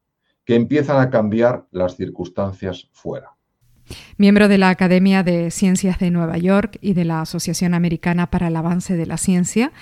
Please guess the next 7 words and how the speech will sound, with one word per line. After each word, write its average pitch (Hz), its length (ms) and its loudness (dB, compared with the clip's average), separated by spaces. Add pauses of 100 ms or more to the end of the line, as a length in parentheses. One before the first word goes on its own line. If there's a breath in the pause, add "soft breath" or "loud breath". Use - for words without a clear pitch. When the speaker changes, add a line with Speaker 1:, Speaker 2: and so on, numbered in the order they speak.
(360 loud breath)
Speaker 2:
el 180 160 2
doctor 196 340 2
Alonso 233 500 0
Puig 220 380 -2
lleva 196 460 2
años 208 300 4
investigando, 175 760 -2